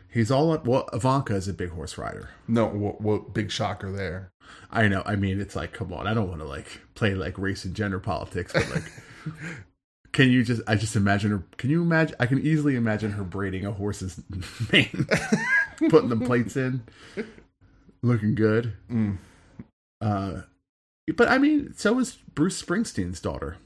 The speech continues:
Speaker 1: Apparently Jessica Springsteen is a big-time horse person.
Speaker 2: Well, because to become a big-time horse person, you gotta spend hundreds and hundreds of thousands of dollars. Yeah, so, like, no shit, these rich people's kids are into it. Like, the
Speaker 1: Mm-hmm.
Speaker 2: people you've mentioned that are big in, big in the horse scene,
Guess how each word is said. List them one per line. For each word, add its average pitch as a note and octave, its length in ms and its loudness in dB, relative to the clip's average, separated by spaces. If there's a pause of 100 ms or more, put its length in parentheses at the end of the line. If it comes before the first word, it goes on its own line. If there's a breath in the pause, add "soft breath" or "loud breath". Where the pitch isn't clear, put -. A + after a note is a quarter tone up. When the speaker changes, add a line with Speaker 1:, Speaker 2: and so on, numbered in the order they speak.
(160)
Speaker 1:
Apparently D#3+ 340 2
Jessica - 380 2
Springsteen C#3 600 0
is A2 280 0
a G#2+ 440 2 (440 soft breath)
big-time G#2+ 540 2
horse F#2+ 260 -8
person. - 360 -12
Speaker 2:
Well, C4+ 360 2
because A3+ 380 0
to A3+ 60 -8
become A#3 320 0
a A3+ 60 4
big-time G3+ 460 2
horse G3 240 4
person, C#3+ 440 0
you D3+ 80 2
gotta D#3 220 2
spend D3+ 400 -2
hundreds D3+ 600 -2
and C#3 100 -4
hundreds C3+ 400 -4
of B2+ 140 -8
thousands B2 480 -4
of - 80 -10
dollars. - 560 -10 (360 loud breath)
Yeah, - 180 4
so, - 140 -4
like, C3+ 180 4
no C#3+ 240 4
shit, D#3 520 0
these A2+ 320 -2
rich A2 360 -4
people's G#2 340 -2
kids G#2+ 280 -4
are G2 140 -4
into E2 320 -8
it. - 140 -16 (500 soft breath)
Like, C3 140 4
the G#2+ 80 10
Speaker 1:
Mm-hmm. G#2 240 2
Speaker 2:
people F#3+ 280 6
you've F3 240 4
mentioned C#3+ 440 4
that A2+ 100 4
are G#2+ 80 4
big A#2 280 -2
in, B2 200 0
big C#3 220 4
in A#2+ 100 6
the A2 60 4
horse D#3 280 4
scene, G#2+ 420 -6